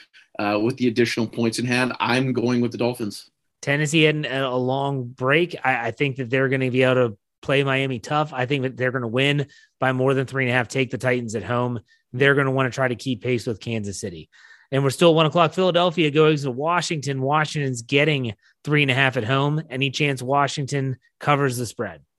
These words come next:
Speaker 1: I've learned my lesson. I'm not gonna take the football team any longer. They just got obliterated, uh, by the Cowboys. Philly's been playing, uh, some good, uh, football. Um, so give me the Eagles minus three and a half.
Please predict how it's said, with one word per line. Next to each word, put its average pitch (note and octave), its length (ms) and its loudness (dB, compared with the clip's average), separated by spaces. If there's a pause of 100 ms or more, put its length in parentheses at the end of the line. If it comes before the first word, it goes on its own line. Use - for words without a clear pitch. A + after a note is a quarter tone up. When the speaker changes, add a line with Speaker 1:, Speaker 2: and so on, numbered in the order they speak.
(640)
Speaker 1:
I've D#3+ 260 6
learned D#3+ 260 8
my C#3 120 4
lesson. B2 360 2
I'm G#2+ 120 -4
not B2+ 180 0
gonna B2+ 160 -2
take C#3+ 240 -4
the A2+ 80 -8
football A#2+ 380 -2
team A#2+ 340 -2
any A#2 180 2
longer. A#2 440 2
They A2+ 140 2
just - 180 -6
got A2+ 140 2
obliterated, A#2+ 840 0 (420)
uh, C#3 100 4
by A#2+ 160 0
the C3 160 0
Cowboys. B2 720 2 (320)
Philly's F#3+ 400 6
been E3 180 6
playing, D#3+ 360 0
uh, D3+ 120 -2
some D3 260 -2
good, D#3 260 0
uh, D3 180 2
football. E3 580 -4 (320)
Um, C#3 340 4
so C#3+ 160 0
give D#3 160 4
me G3+ 80 0
the E3 80 6
Eagles F#3 220 0
minus F3+ 220 -2
three F3+ 100 0
and F#3 80 0
a G3+ 40 2
half. A3 240 -2